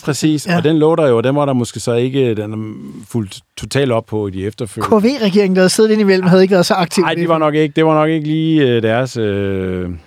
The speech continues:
Speaker 2: Man kan også
Speaker 1: opdrag.
Speaker 2: høre Anne Birgitte Lundholt-afsnittet, hvis man gerne vil høre lidt om det.
Speaker 1: Ja. Jamen, det har jeg faktisk hørt, og det, det snakker hun ikke sådan vildt meget om. Men, øh,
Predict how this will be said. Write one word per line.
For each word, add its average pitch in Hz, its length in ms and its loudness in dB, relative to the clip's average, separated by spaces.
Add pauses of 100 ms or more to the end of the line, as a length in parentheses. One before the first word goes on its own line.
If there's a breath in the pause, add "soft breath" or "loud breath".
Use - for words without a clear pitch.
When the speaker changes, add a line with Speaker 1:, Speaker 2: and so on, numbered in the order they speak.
(260 soft breath)
Speaker 2:
Man 175 140 0
kan 170 100 0
også 180 60 2
Speaker 1:
opdrag. 123 180 2
Speaker 2:
høre 196 220 -2
Anne 170 160 -2
Birgitte 160 300 -4
Lundholt-afsnittet, 180 760 -2
hvis 160 140 -2
man 175 100 -2
gerne 165 240 -2
vil 170 100 0
høre 170 140 -2
lidt 170 140 -2
om 165 100 -4
det. 127 80 -2
Speaker 1:
Ja. 127 120 0 (640)
Jamen, 110 180 -2
det 131 80 2
har 117 60 0
jeg 117 100 -2
faktisk 104 280 -6
hørt, 104 160 -4
og 104 100 -6
det, 117 220 -4
det 123 160 -4
snakker 123 160 -6
hun 117 100 -6
ikke 113 120 -8
sådan 117 180 -8
vildt 120 160 -6
meget 101 200 -4
om. 98 80 -6
Men, 120 160 0
øh, 135 160 0